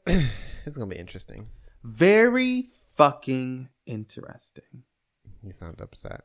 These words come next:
Speaker 2: I'm very upset. And I'm actually very hungry.
Speaker 1: But that's how we're gonna wrap this up. I'm excited to go run.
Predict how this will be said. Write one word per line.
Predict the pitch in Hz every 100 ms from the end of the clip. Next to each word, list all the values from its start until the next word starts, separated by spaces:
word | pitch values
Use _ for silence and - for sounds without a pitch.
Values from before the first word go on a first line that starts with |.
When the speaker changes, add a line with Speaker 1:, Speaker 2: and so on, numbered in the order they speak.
| -
Speaker 2:
I'm | 117 110
very | 120 110 110 85
upset. | - - - -
And | 180
I'm | 226
actually | 233 - 208
very | 131 127 123
hungry. | 120 120 - - -
Speaker 1:
But | 110
that's | 117 113
how | 113
we're | 113
gonna | 113 110
wrap | 107 107 -
this | 110 120
up. | 110
I'm | 113 120
excited | - 107 104
to | 101
go | 87
run. | 95 147 156 160 156 156 151 151 156